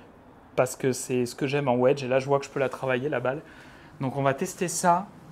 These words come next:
Ils sont très réussis, les Opus. Euh, j'aime beaucoup le design parce que c'est sobre. Ah ouais. Alors là, déjà, alors, truc super important, c'est quand je le pose, je vois moins,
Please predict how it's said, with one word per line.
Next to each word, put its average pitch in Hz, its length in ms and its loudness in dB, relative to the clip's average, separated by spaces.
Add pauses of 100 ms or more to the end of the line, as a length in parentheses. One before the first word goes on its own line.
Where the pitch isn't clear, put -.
(300)
Ils 151 60 -2
sont 196 180 2
très - 180 4
réussis, 208 480 2
les 165 80 4
Opus. 139 540 0
Euh, 131 320 0
j'aime 147 220 -4
beaucoup 156 220 -2
le 180 60 0
design 170 360 2
parce 160 180 -4
que 147 80 -6
c'est 147 240 -6
sobre. 185 480 2 (640)
Ah 127 160 4
ouais. 113 200 2 (120)
Alors 143 220 4
là, 190 120 6
déjà, 180 400 0 (260)
alors, 131 180 -4 (320)
truc - 320 -4 (560)
super 247 680 4
important, 175 540 2 (500)
c'est 151 200 0
quand 240 200 4
je 214 120 2
le 220 80 6
pose, 220 440 0 (1120)
je 139 180 2
vois 180 340 6
moins, 196 440 4